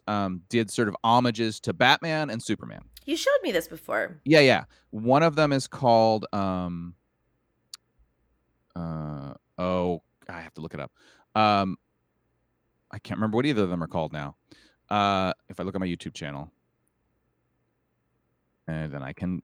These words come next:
Speaker 1: know. But anyway, uh, the thing that I did with those, the reason why I did them is because I've, I've kind of long wanted to, like,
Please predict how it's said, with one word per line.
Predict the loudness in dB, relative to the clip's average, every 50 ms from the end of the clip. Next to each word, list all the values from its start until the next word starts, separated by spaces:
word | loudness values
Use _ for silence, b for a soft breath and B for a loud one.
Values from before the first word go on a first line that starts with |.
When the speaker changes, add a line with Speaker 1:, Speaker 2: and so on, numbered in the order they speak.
| _
Speaker 1:
know. | -8 -8 -6 -6 -6 -6 -6 -8 -10 -4 _
But | 4 6 6
anyway, | 8 8 8 8 6 6 b b b b b b _ 0
uh, | 2 4 4 2 0 -2
the | -4 0 0 0
thing | 0 -2 -2 -2 0 2 4
that | 4 6
I | 6 6 4
did | 4 2 0 2 2 2 2
with | 2 0 0 2
those, | 2 2 2 2 2 0 -2 0 2
the | 2 6
reason | 6 6 6 6 4 4
why | 4 4 2
I | 0
did | -2 -6 -8 -8
them | -8 -10 -10 -10 -12 -10 _
is | -8 -6 -6
because | -6 -6 -2 0 2 2 4 2 0 -2 -4 -8 _ -4
I've, | -2 -2 -2 -4 _ _ _ _ _ -4
I've | -4 -4 -4 -8
kind | -12 -6 -2 2 2 2 2 0
of | -2 -4 -10 _ _ _ -20 -20 _ -10
long | -2 2 2 4 4 4 2 2 0
wanted | 2 2 2 2 0 0 -2 -4
to, | -2 0 2
like, | 2 4 4 2 2 -2